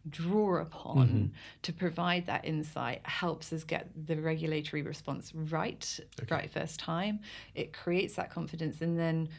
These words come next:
Speaker 1: as a jurisdiction, it, it demonstrates our, our capability in this space as
Speaker 2: Yeah.
Speaker 1: well.
Speaker 2: And, and I suppose that when they are, when you are dealing with technological tech developers
Speaker 1: Mm.
Speaker 2: as a, as a regulator, you sound a bit more like you know what you're talking about, and,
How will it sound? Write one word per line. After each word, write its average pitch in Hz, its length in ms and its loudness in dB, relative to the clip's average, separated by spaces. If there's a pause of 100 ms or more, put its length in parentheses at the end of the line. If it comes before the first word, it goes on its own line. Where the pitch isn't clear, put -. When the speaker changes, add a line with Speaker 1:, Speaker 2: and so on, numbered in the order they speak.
(180)
Speaker 1:
as 160 140 0
a 170 60 0
jurisdiction, 175 680 0
it, 170 160 2
it 185 180 0
demonstrates 208 800 2
our, 160 400 2
our 160 240 0
capability 160 800 -2
in 151 120 2
this 147 120 0
space 147 460 -4
as - 160 -2
Speaker 2:
Yeah. 160 80 0
Speaker 1:
well. - 340 -2
Speaker 2:
And, - 160 -6
and 104 120 0
I 104 40 4
suppose 104 320 2
that - 140 -4
when 95 240 -4
they 104 100 0
are, 107 280 4
when 98 120 -4
you 95 160 -2
are 110 60 4
dealing 98 240 0
with 92 100 -6
technological 110 720 -4 (240)
tech - 180 -2
developers 107 540 -4
Speaker 1:
Mm. 190 100 0
Speaker 2:
as 104 140 0
a, 95 120 -2
as 101 120 -2
a 101 60 -2
regulator, 95 440 -2
you 98 160 -4
sound 107 240 0
a 95 60 -4
bit 107 160 -2
more 107 160 -2
like 101 180 -6
you 104 80 -6
know 101 100 -4
what 101 220 -8
you're 117 80 -8 (160)
talking 110 320 0
about, 101 320 -4
and, 107 180 -2